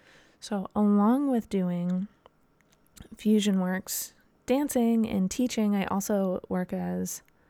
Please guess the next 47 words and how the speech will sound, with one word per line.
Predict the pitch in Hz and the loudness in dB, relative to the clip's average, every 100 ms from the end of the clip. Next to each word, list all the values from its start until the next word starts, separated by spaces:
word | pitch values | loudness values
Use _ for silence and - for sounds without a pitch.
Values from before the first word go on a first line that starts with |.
| _ _ - | _ _ -6
their | 190 | -4
social | 175 - - | -2 -4 -2
media | 208 262 269 262 | -2 0 -2 -2
manager | 254 240 233 233 - | -2 -2 -2 -2 -2
as | - | -2
well | 202 208 | -2 -4
as | 208 | -4
their | 233 | -4
booking | 311 - 277 | -4 -4 -2
manager. | 202 165 196 180 180 | 0 0 -2 -2 -4
So | 175 - 196 202 | -6 -8 -8 -6
I | 208 | -4
really | 214 247 262 | 0 0 0
hit | 254 226 | -4 -4
the | 202 | -4
jackpot | - 175 190 175 180 - | -4 -6 -4 -6 -6 -6
with | 190 | -8
Fusion | - 190 190 | -2 -2 0
Works. | 180 180 190 - _ _ _ _ _ _ _ _ _ _ | 0 -2 -6 -12 _ _ _ _ _ _ _ _ _ _
You | - | -2
know, | 208 | -2
it's | 202 - | -2 -4
like | 202 196 | -6 -2
an | 202 190 | -2 -2
all-around, | 196 202 208 196 185 185 185 180 - _ _ _ | -2 2 2 0 0 0 -2 -4 -12 _ _ _
it's | 185 | -6
an | 180 175 | -6 -2
all-around | 220 269 262 240 196 | 0 0 2 2 2
job | 180 156 175 | 0 -4 -6
that | 170 | -6
I | 170 | -4
get | 175 165 | -4 -4
to | 185 | -2
do | 185 | 0
with | 175 - | 0 -4
them. | 180 185 165 | -6 -6 -6
I | _ _ _ - | _ _ _ -14
get | - | -10
to | 180 | -4
be | 190 180 - | -2 -2 -4
on, | 185 175 | -6 -4
like, | 170 170 - | -6 -8 -6
all | 190 202 208 202 _ _ _ _ _ _ _ _ - | -4 -2 -4 -6 _ _ _ _ _ _ _ _ -20
fronts | - 190 170 180 | -8 -6 -4 -8
there, | - - - - | -8 -8 -8 -10
which | - - | -10 -6
is, | 202 190 | -6 -6